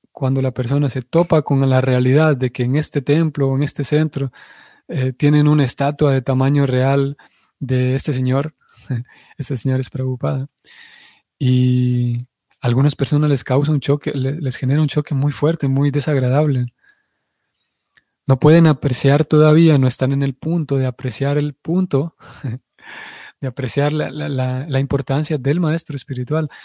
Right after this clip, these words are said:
No saben quién es esa persona que está ahí enfrente. No saben el esfuerzo que hizo, no saben la calidad de persona que es, la santidad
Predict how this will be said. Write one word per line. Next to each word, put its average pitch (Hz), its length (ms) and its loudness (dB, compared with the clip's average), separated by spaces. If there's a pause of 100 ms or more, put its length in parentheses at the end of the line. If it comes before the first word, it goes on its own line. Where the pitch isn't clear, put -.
(120)
No 147 200 2
saben 139 560 2
quién 156 240 -2
es 143 100 2
esa 143 200 0
persona 135 380 -2
que 123 100 -8
está 120 140 -6
ahí 131 100 -2
enfrente. 127 520 -6 (540)
No 139 80 0
saben 139 320 2
el 127 80 0
esfuerzo 143 420 0
que 131 160 -2
hizo, 139 340 -2 (300)
no 127 80 -6
saben 135 240 0
la 131 80 0
calidad 123 460 0
de 135 100 0
persona 131 400 -6
que 131 280 -6
es, 131 60 -6
la 127 100 -8
santidad 131 600 0